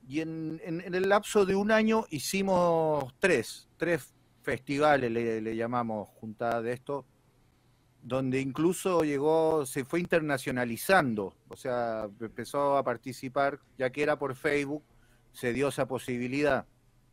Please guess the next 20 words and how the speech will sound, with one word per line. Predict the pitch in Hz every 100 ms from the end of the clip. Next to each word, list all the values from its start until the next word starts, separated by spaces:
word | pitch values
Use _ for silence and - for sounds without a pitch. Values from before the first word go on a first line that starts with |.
| _ _ _ _ _ -
Y | 123
fue | 113 156
participando | 151 143 139 127 131 147 151 143 135 123 113 104 98 95 -
hasta | - 120 147
gente | - 147 143
de | 120
Japón. | 113 - 131 95 85 - - - _ -
Sí, | - 117 104
fue | 95 120 107
muy | 127 127 156 175 165 156
amplio | 151 156 156 151 143
la, | 123 117 113 110 110
lo | 113
que | 120
se | 127 139
reunió. | 139 156 160 180 190 - _ _ - - - _ -
Y | 190
bueno, | 226 226 214 214 _
hace | - 147 175
poco | 170 208 190 196 196